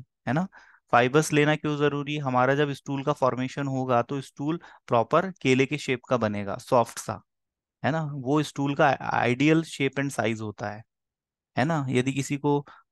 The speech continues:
स्टूल बहुत ज्यादा मतलब पतले से हो रहे हैं तो वो भी सही नहीं है,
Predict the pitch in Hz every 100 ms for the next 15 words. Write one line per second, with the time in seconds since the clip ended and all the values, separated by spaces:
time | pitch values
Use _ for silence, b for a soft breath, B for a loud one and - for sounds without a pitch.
0 | - 117 117 113 113 - - - 143 147
1 | 127 135 139 135 131 139 139 143 139 _
2 | _ - 123 - 139 135 147 135 127 127
3 | 123 120 123 127 127 135 143 143 139 135
4 | 131 123